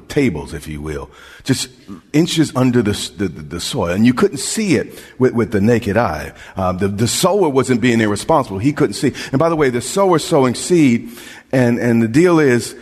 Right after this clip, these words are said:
uh, you know, the wind took some to the path. He's not being a bad farmer. He's doing what he's supposed to because he knows the plow will eventually come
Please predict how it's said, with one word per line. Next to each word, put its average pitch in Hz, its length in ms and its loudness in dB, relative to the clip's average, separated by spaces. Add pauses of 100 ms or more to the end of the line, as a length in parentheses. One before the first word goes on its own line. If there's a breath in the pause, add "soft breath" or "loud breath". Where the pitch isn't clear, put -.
(240 loud breath)
uh, 107 400 2
you 143 80 2
know, 117 160 2
the 107 100 -2
wind 156 300 2
took 160 220 -2
some 151 300 0
to 151 100 -6
the 135 100 0
path. 135 600 0
He's 143 160 2
not 151 320 -2
being 147 240 4
a 123 40 0
bad 131 320 2
farmer. 135 360 0
He's 107 160 -2
doing 165 200 2
what 147 100 2
he's 135 100 -2
supposed 139 380 -2
to 139 80 0
because 117 280 -2
he 120 80 2
knows 127 300 2
the 127 80 -2
plow 120 320 -2
will 110 160 -2
eventually 107 400 -2
come 104 360 0